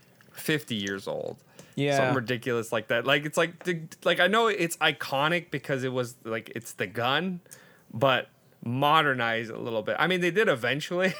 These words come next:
Speaker 1: <laughs> but it just, for a while,
Speaker 2: Yeah.
Speaker 1: he was holding on to a very old gun.
Speaker 2: Dude, I've got an airsoft gun that looks like the Bond gun.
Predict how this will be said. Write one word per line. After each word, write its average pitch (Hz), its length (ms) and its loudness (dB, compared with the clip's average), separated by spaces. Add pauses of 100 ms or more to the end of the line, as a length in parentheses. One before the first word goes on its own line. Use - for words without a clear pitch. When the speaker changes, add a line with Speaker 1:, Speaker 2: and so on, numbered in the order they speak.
(140)
Speaker 1:
<laughs> - 200 -14
but 175 120 4
it 170 140 -4
just, 180 280 -2 (300)
for - 240 0
a 185 120 8
while, 160 420 6
Speaker 2:
Yeah. 143 60 2
Speaker 1:
he 151 60 -2
was 147 180 -2
holding 151 320 2
on 143 160 0
to 139 120 0
a 127 80 2
very 135 460 4
old 127 420 0
gun. 113 400 -2 (540)
Speaker 2:
Dude, 143 180 4
I've 143 160 6
got 180 180 4
an 151 120 0
airsoft 131 540 4
gun 113 460 0
that 120 160 0
looks 117 260 -2
like 113 160 -4
the 117 80 -4
Bond 110 360 0
gun. 110 360 -2